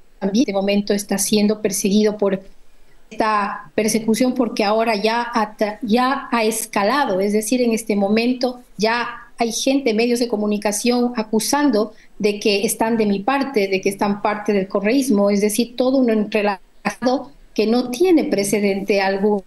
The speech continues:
que está ocurriendo en el Ecuador. Todos los mecanismos, fue lo que dijo el viceministro Esteban Torres, igual su secretaria de comunicación Irene Vélez, igual su canciller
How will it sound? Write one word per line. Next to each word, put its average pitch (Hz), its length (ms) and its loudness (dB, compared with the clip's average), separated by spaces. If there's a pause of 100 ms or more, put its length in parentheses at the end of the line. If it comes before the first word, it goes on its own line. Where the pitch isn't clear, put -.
(340)
que 196 60 -8
está 190 360 0
ocurriendo 190 480 0
en 190 100 2
el 175 100 0
Ecuador. 180 460 0 (220)
Todos 392 420 2
los 269 140 2
mecanismos, 240 680 2
fue 226 160 2
lo 240 140 0
que 233 140 0
dijo 285 480 2
el 220 180 2
viceministro 220 800 2
Esteban 226 420 0
Torres, 330 460 0 (640)
igual 254 560 2
su 226 720 2 (180)
secretaria 233 500 0
de 285 100 0
comunicación 233 580 0
Irene 233 220 2
Vélez, 262 460 2
igual 214 360 2
su 214 400 -2
canciller 214 840 -2